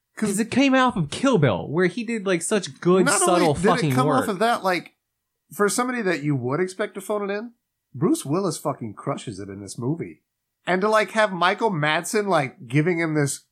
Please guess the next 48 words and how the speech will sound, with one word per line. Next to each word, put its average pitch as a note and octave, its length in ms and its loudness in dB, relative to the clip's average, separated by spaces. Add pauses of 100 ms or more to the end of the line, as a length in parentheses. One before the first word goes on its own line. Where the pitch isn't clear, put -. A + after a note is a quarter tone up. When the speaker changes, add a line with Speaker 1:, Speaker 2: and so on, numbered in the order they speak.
Speaker 1:
garbage, D#3+ 680 0 (260)
and D3+ 220 0
Bruce D#3+ 260 2
Willis E3 300 -2
still D#3+ 300 -2
just D3 340 -4
knocks C3+ 380 0
it D3+ 80 -6
out D3+ 100 0
of C3+ 60 -4
the B2+ 60 -4
park, C#3+ 360 -2
Speaker 2:
Just D#3 160 0
Speaker 1:
even D3 100 0
in C3 80 -4
those D3+ 300 0
scenes. G#3 260 -4
Speaker 2:
Yeah, E3 380 2
the A#2+ 220 -2
stilted, E3+ 720 -2
crooked E3 520 -4
copper E3 920 -2
kind D#3 300 -2
of D3+ 100 -2
accent D3 540 -2
that, B2+ 220 -2 (100)
Speaker 1:
It's C3 140 0
Speaker 2:
like A#3 120 2
Speaker 1:
like - 40 -6
he A3+ 140 0
read A3 220 4
his G3+ 160 0
lines F#3+ 320 0
once D#3 340 0
and D3 100 -4
was C3 120 -2
like, C#3 180 0
"All E3 80 4
right, F3+ 200 4
that's D#3+ 220 0
good D#3+ 200 0
Speaker 2:
That's E3 60 -2
good. F3+ 40 2
Speaker 1:
enough. F3 380 2 (560)
We're C3+ 160 0
going E3 220 2
with D#3 120 2
that." D#3 340 2